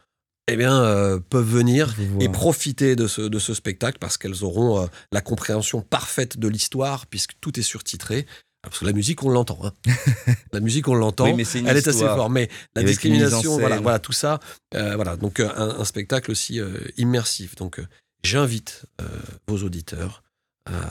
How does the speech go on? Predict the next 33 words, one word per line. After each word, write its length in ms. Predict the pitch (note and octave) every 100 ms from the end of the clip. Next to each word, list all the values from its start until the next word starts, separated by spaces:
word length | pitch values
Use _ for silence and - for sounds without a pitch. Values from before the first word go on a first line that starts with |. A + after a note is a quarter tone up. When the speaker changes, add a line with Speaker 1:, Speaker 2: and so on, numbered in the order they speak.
| -
Speaker 1:
à 80 | F2
venir 360 | F2+ G2+ G2+
nous, 240 | G2+ F#2+ F#2+
nous 120 | A#2+
rejoindre 720 | G#2 A2+ G2+ F#2 F#2 - - _ _
en 100 | A2+
Belgique, 380 | A2 G2+ F#2+ F#2 -
à 100 | A2
Mons, 460 | G2+ G#2 - - - _ _ _ _
le 200 | - A2
trois 300 | B2 - G#2+ G#2+
décembre 600 | F#2+ - F#2+ F#2+ E2+ E2
à 120 | -
vingt 240 | F#2 F2+ F2
heures 240 | F#2 - _ _ _ _ _
pour, 260 | G#2+ F#2
euh, 200 | F2 E2 D#2+
mais 120 | D#2
participer 640 | D2+ D2 D#2+ - F#2+ G#2 G#2
à, 300 | F2 F2 F2+ _ _ _ -
à, 560 | F2 F2 - - -
à 40 | -
cette 180 | - G#2+
nouvelle 160 | G#2
représentation 800 | F2+ F2+ F#2+ F#2 F2 F2 F#2+ G2
et 100 | F2+
puis 160 | D#2+ -
passer 300 | - D#2+ E2+
un 80 | F2
excellent 360 | F2 - F#2
moment 320 | F2+ F2 E2+
avec 200 | E2 E2
nous. 100 | E2+